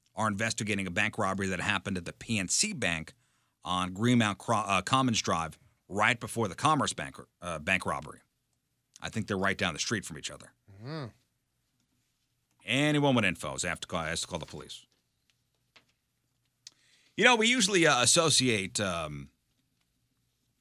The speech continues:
Speaker 1: the Liberty Bell in Philadelphia with freedom. But there's also a thirty-five-year-old woman in the area named Liberty Bell. We've talked about her before.
Speaker 2: I was gonna say, this name sounds super familiar.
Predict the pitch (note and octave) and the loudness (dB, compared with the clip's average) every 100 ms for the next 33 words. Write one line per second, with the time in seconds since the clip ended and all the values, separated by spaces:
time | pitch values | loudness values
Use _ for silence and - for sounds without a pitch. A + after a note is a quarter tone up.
0 | _ - A2 D#3 C#3+ A2+ G2 F2+ E2 A2+ | _ -4 2 4 4 2 2 -2 -2 -2
1 | G2+ G2+ G2+ A2 G#2 - _ _ _ _ | 0 -2 -2 -4 -4 -10 _ _ _ _
2 | - - G2+ A2 G#2 _ _ _ _ _ | -10 -4 -2 -2 -4 _ _ _ _ _
3 | _ _ _ _ _ _ _ _ _ _ | _ _ _ _ _ _ _ _ _ _
4 | _ _ _ _ _ _ _ _ _ _ | _ _ _ _ _ _ _ _ _ _
5 | _ _ _ A2 A#2+ F3+ A3 G#3 D3+ A#2 | _ _ _ -4 2 4 6 4 4 2
6 | G#2+ D3 D3+ C#3 B2+ A2+ A2+ G2+ G2 F2+ | 2 0 2 2 4 4 2 2 2 0
7 | F#2 F#2 _ _ _ _ _ _ - - | -2 -4 _ _ _ _ _ _ -6 -2
8 | F3 G#2+ F#2+ G2 F#2 F2 F#2 F#2 E2+ - | 0 2 2 0 -4 -2 -2 -2 -6 -6
9 | F2+ F2 D#2 C#2+ B1 _ _ - C3+ - | -6 -4 -6 -6 -10 _ _ -10 -6 2
10 | D3+ C#3 A2+ G2 G2 F3 - F#3+ G#3 E3 | 2 4 2 2 4 4 6 8 8 8
11 | A#2 E3+ - F3+ G3 G#3+ F#3+ - F3+ D#3+ | 8 6 8 8 8 8 6 6 6 8
12 | - F#3+ F#3 E3 E3+ D#3 D#3+ G2+ E2+ | 8 6 6 8 10 10 10 6 -2